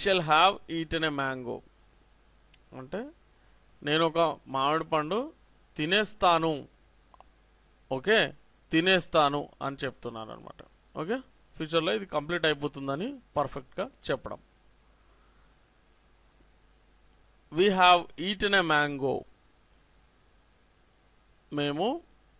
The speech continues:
మామిడి పండు తినేసాము, just ఇప్పుడే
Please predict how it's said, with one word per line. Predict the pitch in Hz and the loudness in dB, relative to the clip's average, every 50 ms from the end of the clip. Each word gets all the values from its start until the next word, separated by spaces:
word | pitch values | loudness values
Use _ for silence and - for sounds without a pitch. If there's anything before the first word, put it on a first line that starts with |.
| _ _ _ - 139 143 | _ _ _ -10 -4 0
మామిడి | 143 147 147 147 143 131 139 | 0 2 2 0 -2 -2 -4
పండు | 139 139 151 208 294 392 - _ _ _ _ _ _ _ _ _ _ _ _ _ _ _ _ _ _ _ _ _ _ _ _ _ _ _ _ _ _ _ _ _ _ - | -4 -2 -2 -4 -6 -6 -10 _ _ _ _ _ _ _ _ _ _ _ _ _ _ _ _ _ _ _ _ _ _ _ _ _ _ _ _ _ _ _ _ _ _ -4
తినేసాము, | 156 151 151 151 143 131 - 131 127 127 131 135 131 123 - 123 127 | -2 -2 -2 -2 -2 -2 -4 -4 -4 -4 -6 -8 -8 -10 -12 -8 -4
just | 160 180 175 - - - 175 | -4 -4 -4 -4 -8 -8 -8
ఇప్పుడే | 147 - 156 151 | -8 -4 -2 -2